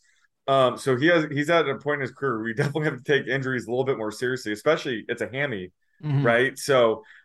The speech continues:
Speaker 1: I would just be nervous that he won't play the full game, especially since, you know, they're playing the Texans. They, they probably won't need Waller,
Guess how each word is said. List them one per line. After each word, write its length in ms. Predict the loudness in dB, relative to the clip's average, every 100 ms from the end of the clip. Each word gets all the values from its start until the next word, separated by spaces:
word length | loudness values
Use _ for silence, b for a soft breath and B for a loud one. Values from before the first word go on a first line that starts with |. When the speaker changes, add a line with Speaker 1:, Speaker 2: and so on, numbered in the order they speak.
| 0
Speaker 1:
I 140 | 4
would 160 | 4 4
just 160 | 0
be 100 | -4
nervous 460 | 0 0 2 0 0
that 160 | -2
he 160 | -2 -6
won't 400 | -4 -2 -2 -6
play 300 | _ 0 2
the 140 | 0 -4
full 320 | -2 -2 -2
game, 340 | -4 -4 -6
especially 500 | -8 0 0 2 -2
since, 400 | -6 -6 -6 -10 _ _ _ -2
you 100 | 2
know, 140 | 4
they're 100 | 4
playing 240 | 2 0 0
the 80 |
Texans. 520 | -2 -2 -2 -4 -10 -2
They, 160 | -2
they 120 | 0
probably 320 | -2 -2 -2 -2
won't 320 | -4 -6 -4
need 180 | -4 0
Waller, 440 | 0 0 -2 -6